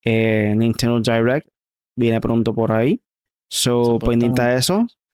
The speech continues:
Speaker 1: Yo espero que ya la semana que viene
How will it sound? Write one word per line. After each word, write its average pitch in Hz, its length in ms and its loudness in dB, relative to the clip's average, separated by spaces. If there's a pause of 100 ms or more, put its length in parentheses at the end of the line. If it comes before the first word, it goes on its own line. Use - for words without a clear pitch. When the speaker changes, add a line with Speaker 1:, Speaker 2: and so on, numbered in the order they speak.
(260)
Speaker 1:
Yo 117 120 -2
espero 123 320 0
que 139 200 0
ya 160 600 0
la 139 100 0
semana 123 280 -2
que 131 100 0
viene 160 640 0